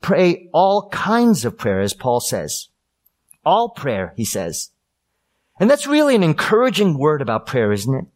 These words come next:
That we can pray to the Father with all kinds of prayer. And we see many of those all kinds of prayer in the Bible.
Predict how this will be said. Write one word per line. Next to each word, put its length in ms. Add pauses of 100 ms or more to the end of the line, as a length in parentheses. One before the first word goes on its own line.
(1040)
That 180
we 140
can 160
pray 300
to 120
the 100
Father 540
with 220 (160)
all 260
kinds 340
of 120
prayer. 320 (960)
And 80
we 80
see 300
many 800
of 180
those 240 (140)
all 260
kinds 400
of 120
prayer 480 (120)
in 160
the 80
Bible. 560